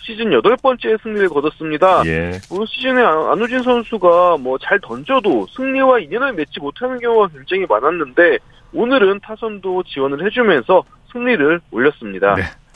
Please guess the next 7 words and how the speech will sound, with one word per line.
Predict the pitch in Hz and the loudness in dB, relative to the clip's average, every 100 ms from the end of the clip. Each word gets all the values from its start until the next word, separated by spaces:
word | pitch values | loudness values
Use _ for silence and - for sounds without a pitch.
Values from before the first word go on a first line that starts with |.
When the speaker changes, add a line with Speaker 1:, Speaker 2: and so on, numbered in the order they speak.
| - | 0
Speaker 2:
인천으로 | 180 208 214 190 | 2 4 2 2
가보죠. | 143 123 113 85 | 2 2 2 2
엘지가 | 107 135 160 160 | 0 0 2 2
에스에스지를 | 131 - 185 - - 180 208 - | 2 2 -2 -2 0 2 0 0
완파했네요. | 110 190 - 220 185 135 127 233 _ _ _ - - | 0 0 0 0 2 2 0 -2 _ _ _ -18 0
Speaker 1:
네, | 208 208 | 2 2
제가 | 214 214 | 2 0